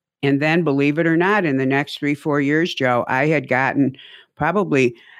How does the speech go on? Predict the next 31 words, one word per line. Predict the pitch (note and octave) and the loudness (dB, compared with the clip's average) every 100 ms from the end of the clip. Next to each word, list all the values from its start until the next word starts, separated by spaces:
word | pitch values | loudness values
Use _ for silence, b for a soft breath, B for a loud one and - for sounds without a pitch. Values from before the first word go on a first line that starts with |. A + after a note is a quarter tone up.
| B | B
I | D#3 | -4
think | E3 G#3 A3 | 0 0 2
I've | A3+ D#3 | 0 0
worked | D#3 C#3 - | 0 0 0
with | C3 - | -2 -2
five | - D3+ D#3 F3 F3+ | -4 -2 0 0 -2
total | - D#3 C#3+ C#3+ C#3+ C3+ B2+ | -4 0 0 2 0 -2 -4
guys | A#2 B2 A#2 A#2 B2 - | -2 0 0 0 -2 -6
that | C3+ C3 | -2 -2
had | B2+ C3 B2+ A#2+ _ | 0 0 -2 -4 _
what | B2+ B2+ - _ | -4 -2 -4 _
people | - D#3+ D#3 D3 | -2 -2 0 0
would | B2+ B2+ | 0 -2
say | - C3+ C3 | -2 0 0
the | B2+ | 0
yips. | A#2 C#3 A#2 A2 - | 0 2 0 -2 -4
And | C3+ C#3 | 0 2
then | D3+ | 4
I've | F3+ F3 | 2 0
worked | C#3+ C#3 C#3 | 0 -2 -2
with | C#3 C3+ | -6 -4
other | C#3 C3 B2 | -2 0 -2
versions | B2+ C3 C#3+ C#3 C3 | 0 0 2 2 0
of | A#2+ A#2 | 0 0
it, | A2 - | -2 -2
'cause | D3 C3 | -2 0
there's | C3+ B2+ | 0 2
many | C#3 D3+ F#3+ | 2 2 2
versions | F3 D3+ D#3+ D#3 C3 A2 G#2 | 0 2 2 2 2 0 0
of | A2 G#2 | -2 -2
it. | - - | -4 -6